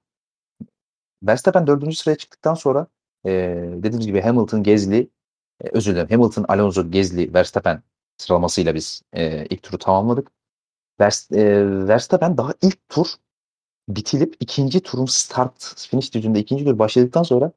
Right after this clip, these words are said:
daha bismillah yani daha yarışın başladığından milletin haberi yok. Şöyle bir radyo mesajı <laughs> yansıdı Verstappen'den,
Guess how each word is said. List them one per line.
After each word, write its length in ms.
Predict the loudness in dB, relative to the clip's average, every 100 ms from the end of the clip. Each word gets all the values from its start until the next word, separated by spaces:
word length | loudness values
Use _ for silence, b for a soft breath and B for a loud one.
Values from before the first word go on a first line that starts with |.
| 2
daha 320 | 4 4 0
bismillah 420 | -2 0 2 4
yani 220 | 2 2
daha 240 | 2 0 -2
yarışın 340 | 2 2 2 0
başladığından 460 | 0 0 0 0
milletin 340 | 0 0 0 0
haberi 200 | 2 0
yok. 120 | 0 _ _ _ _ _ _ -10
Şöyle 260 | 0 2
bir 80 | 4
radyo 220 | 4 4
mesajı 240 | 2 0 -2
<laughs> 100 | -4
yansıdı 340 | -4 -4 -6 -8 _ _ _ -10
Verstappen'den, 640 | -8 -6 -4 -4 -2 -4